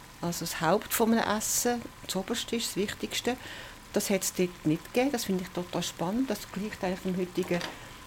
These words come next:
Sharing-Prinzip, das viele wieder machen mit diesen Plättchen auf dem Esstisch.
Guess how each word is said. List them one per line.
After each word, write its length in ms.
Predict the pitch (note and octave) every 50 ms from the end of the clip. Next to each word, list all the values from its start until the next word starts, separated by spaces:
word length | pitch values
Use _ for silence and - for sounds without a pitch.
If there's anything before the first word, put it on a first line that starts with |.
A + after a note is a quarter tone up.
| - - -
Sharing-Prinzip, 1200 | - - - F3+ E3+ F3+ F#3+ A3 A#3 A#3+ B3 A#3 - - A#3 A#3+ A#3+ A3+ - - B3 B3+ C4+ -
das 120 | - F#3 F3+
viele 280 | - G#3+ G#3+ A#3 A#3+
wieder 200 | A3 G#3 - G3+
machen 300 | F#3+ F3 E3+ F3 - B3 A#3
mit 120 | G3 F3+
diesen 240 | - F#3 F#3 F#3 A#3
Plättchen 480 | - F#3 E3+ G3+ - - - - A#3 A3
auf 80 | -
dem 140 | - - -
Esstisch. 640 | F#3+ G3+ A3 A3 - - - A#3 B3+ C4 - - -